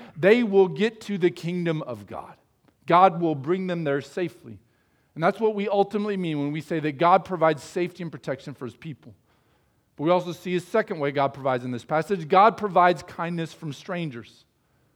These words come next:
Now, one of the really interesting aspects of both Acts twenty-seven and Acts twenty-eight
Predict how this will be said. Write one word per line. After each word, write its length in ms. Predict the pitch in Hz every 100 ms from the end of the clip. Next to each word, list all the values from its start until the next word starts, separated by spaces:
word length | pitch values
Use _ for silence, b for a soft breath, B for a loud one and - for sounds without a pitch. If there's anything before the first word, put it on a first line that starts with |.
| _ _ _ 165
Now, 100 | 160
one 140 | 233
of 60 | 226
the 80 |
really 280 | 220 226 247
interesting 440 | 220 - 208 220 175
aspects 400 | 165 - 196 170
of 60 |
both 120 | 165
Acts 220 | 160 170 -
twenty-seven 500 | 202 185 190 165 170
and 220 | 180 185
Acts 240 | 170 160
twenty-eight 420 | - 180 131 127